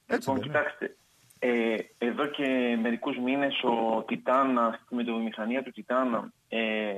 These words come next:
Speaker 2: έχει λάβει άδεια, ε, για να καίει, ε, τα απαρμοτογενή καύσιμα που λέγονται S R F R D F. Ε, στην πραγματικότητα πρόκειται για συμπιεσμένα σκουπίδια που έχει αφαιρεθεί η υγρασία, δεν έχει σημασία, οι τεχνικές λεπτομέρειες είναι κοινά σκουπίδια.
Speaker 1: Μμμ.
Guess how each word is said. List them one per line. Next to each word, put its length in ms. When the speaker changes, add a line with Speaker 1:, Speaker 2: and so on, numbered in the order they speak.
Speaker 2:
έχει 300
λάβει 380
άδεια, 680
ε, 200
για 180
να 220
καίει, 520
ε, 260
τα 220
απαρμοτογενή 580
καύσιμα 440
που 100
λέγονται 420
S 40
R 60
F 240
R 40
D 280
F. 40
Ε, 180
στην 120
πραγματικότητα 520
πρόκειται 300
για 120
συμπιεσμένα 540
σκουπίδια 420
που 80
έχει 120
αφαιρεθεί 460
η 160
υγρασία, 440
δεν 140
έχει 120
σημασία, 560
οι 80
τεχνικές 380
λεπτομέρειες 560
είναι 100
κοινά 320
σκουπίδια. 640
Speaker 1:
Μμμ. 240